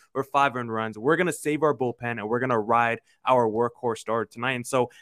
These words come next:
I think that was kind of the game plan with Dusty Baker. No matter what, we're gonna live and die by Lance McCullers. And it was dying tonight because they were just smashing home runs left and right off of Lance McCullers. And it wasn't even off his fastball. If you look at all the home runs McCullers gave up tonight,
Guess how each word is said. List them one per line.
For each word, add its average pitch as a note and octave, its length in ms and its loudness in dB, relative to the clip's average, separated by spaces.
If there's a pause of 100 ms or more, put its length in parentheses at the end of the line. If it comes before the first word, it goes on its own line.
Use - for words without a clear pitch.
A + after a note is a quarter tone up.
I D#3+ 100 8
think G#3 220 2
that F3 80 2
was F3 160 0
kind D#3+ 180 -8
of D3+ 80 -4
the C3 60 -6
game B2 320 -8
plan C3+ 260 -8
with A#2+ 120 -10
Dusty B2 260 -8
Baker. B2 260 -6
No C3 140 -4
matter D#3 240 6
what, C3+ 300 4
we're C#3 180 2
gonna C#3+ 240 -2
live B2 480 0 (100)
and B2+ 220 -10
die B2 260 -6
by A2 140 -8
Lance A#2 300 -10
McCullers. A#2+ 440 -6
And A#2+ 200 -2 (340)
it C#3+ 40 8
was F#3+ 140 8
dying E3 320 4
tonight C3 280 -4
because A#2+ 320 -2
they C#3+ 180 4
were C#3+ 140 2
just C#3 260 -4
smashing D#3+ 540 -2
home C#3 200 -4
runs A#2+ 200 -6
left A2 180 -6
and A2 100 -10
right G#2+ 240 0
off A2 240 -4
of G2+ 60 -10
Lance G#2+ 220 -8
McCullers. A2+ 420 -6
And D3+ 80 0
it F3 100 6
wasn't A3 360 2
even F#3+ 260 -2
off F3 200 0
his B2 180 -6
fastball. D3 560 0
If - 220 -14
you G#3+ 60 2
look D4 140 2
at C4+ 180 4
all F3 200 4
the F3+ 120 4
home E3 220 -4
runs D3 180 -2
McCullers C#3 380 -4
gave B2+ 140 -6
up C#3 160 -4
tonight, D#3 240 -10